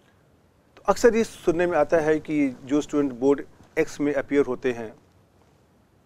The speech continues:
वो कहते हैं, "साहब, हमारे बोर्ड में तो नंबर बहुत कठिनाई से मिलते हैं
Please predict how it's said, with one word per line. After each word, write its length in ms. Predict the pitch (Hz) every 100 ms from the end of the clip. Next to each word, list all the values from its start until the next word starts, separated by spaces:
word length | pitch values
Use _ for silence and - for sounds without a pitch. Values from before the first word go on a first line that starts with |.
| _ _ -
वो 60 | 143
कहते 240 | 151 135
हैं, 140 | 135 131
"साहब, 220 | 143 135
हमारे 320 | 127 123 139 151
बोर्ड 240 | 135 139
में 140 | 135
तो 100 | 131
नंबर 280 | 123 120 127
बहुत 320 | 107 117 143 - - - 147
कठिनाई 300 | - - 135
से 140 | 147 185
मिलते 320 | 175 170 180
हैं 240 | 156 101